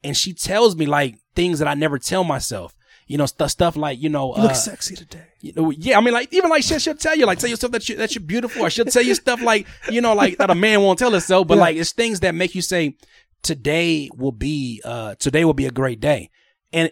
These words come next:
Speaker 1: we don't, we never tell ourselves that. We don't see the value in it because we're like, "Yeah, whatever. Like, of course some stuff is gonna happen." That's what we think.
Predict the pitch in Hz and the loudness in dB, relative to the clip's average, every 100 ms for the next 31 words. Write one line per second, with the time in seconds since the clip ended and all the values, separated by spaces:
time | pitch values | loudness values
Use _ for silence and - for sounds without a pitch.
0 | 139 254 269 277 208 - 220 180 147 135 | 0 0 4 2 2 0 2 2 2 -2
1 | 120 127 120 160 - 151 107 120 175 175 | -2 -2 0 0 0 -6 -6 0 2 2
2 | 143 127 113 131 156 139 127 - - 160 | 2 0 -4 -4 0 0 -2 -6 -4 0
3 | 160 147 113 120 151 117 131 143 113 123 | 0 -2 -6 -4 -2 0 0 0 -2 -2
4 | 123 120 110 - 120 - 170 - 120 - | -2 -6 -10 -16 -8 2 2 2 -4 -4
5 | 151 127 113 113 123 117 139 160 156 127 | -4 -4 -6 -4 -4 -4 -4 -4 -4 -6
6 | - 226 151 | -2 -2 -2